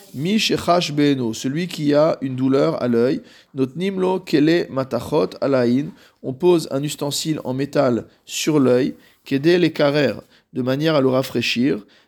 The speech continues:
Ve'uadin shemakifin betaba'at o bekeli et ha'in. Ou alors, on peut entourer également l'œil avec un anneau ou avec un autre ustensile, kedei shelo itpashet hanefar, de manière à ce que l'enflement ne se répande pas.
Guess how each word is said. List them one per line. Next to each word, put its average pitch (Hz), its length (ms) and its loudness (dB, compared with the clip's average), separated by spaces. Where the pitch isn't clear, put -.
Ve'uadin 170 680 2
shemakifin 160 640 -4
betaba'at 156 720 2
o 151 40 0
bekeli 139 480 -2
et 151 140 -4
ha'in. 135 400 0
Ou 135 140 2
alors, 170 400 4
on 143 140 -8
peut 160 200 -2
entourer 156 460 -2
également 135 360 0
l'œil 135 380 2
avec 139 320 0
un 139 140 -2
anneau 139 400 -2
ou 135 100 2
avec 143 240 4
un 135 100 0
autre 156 180 -2
ustensile, 143 600 -4
kedei 147 320 2
shelo 170 240 2
itpashet 175 540 -4
hanefar, 135 600 -4
de 123 80 2
manière 151 360 2
à 143 60 2
ce - 120 -8
que 160 300 0
l'enflement 139 760 -2
ne 131 100 -6
se 127 140 -6
répande 127 380 -2
pas. - 240 -6